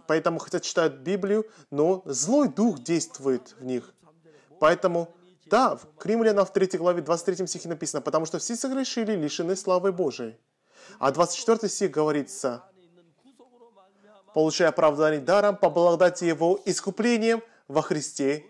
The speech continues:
Иисусе». Точно написано: «Получая оправдание даром». Кто так сказал? Бог. По благодати,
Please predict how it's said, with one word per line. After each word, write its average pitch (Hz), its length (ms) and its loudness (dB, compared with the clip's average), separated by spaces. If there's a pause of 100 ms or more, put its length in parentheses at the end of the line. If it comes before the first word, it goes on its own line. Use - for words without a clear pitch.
Иисусе». 190 1040 -4 (3250)
Точно 285 320 -2
написано: 262 460 -2
«Получая 254 640 4
оправдание 156 680 0
даром». 120 560 2 (1700)
Кто - 260 0
так 240 200 -2
сказал? 127 540 -4 (720)
Бог. 285 500 4 (1400)
По 311 180 8
благодати, 240 840 4